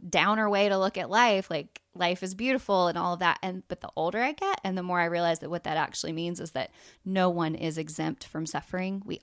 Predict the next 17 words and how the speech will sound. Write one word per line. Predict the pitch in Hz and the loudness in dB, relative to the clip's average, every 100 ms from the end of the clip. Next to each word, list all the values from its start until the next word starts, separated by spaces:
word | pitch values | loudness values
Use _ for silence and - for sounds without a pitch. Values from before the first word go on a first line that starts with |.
| - | 4
all | 165 170 | 6 4
experience | 131 - 175 175 165 - | 0 -4 -2 0 0 -2
suffering, | 165 - 208 214 | -4 -2 -4 -2
and | 180 175 | -4 -2
no | 175 185 | 0 0
one's | 190 175 175 - | 0 -2 -4 -4
suffering | - 160 170 165 160 - | -4 -4 -4 -4 -4 -6
is | 160 151 147 - - - - - - - _ _ - | -8 -4 -6 -6 -12 -20 -20 -20 -20 -20 _ _ -12
more | 180 180 175 180 | -4 0 2 2
profound | 190 220 202 - 165 170 185 | 2 2 2 0 -2 0 0
or | 180 | -2
greater | 160 156 165 180 180 | -4 -4 -2 -2 -2
than | 175 | -2
someone | 160 175 170 165 | 0 0 -2 -2
else's. | 147 180 - 339 370 381 370 - - | -4 -2 -4 -2 -2 0 -2 -4 -4
Like, | 190 165 - | -4 -4 -6
what | 196 185 | -2 -2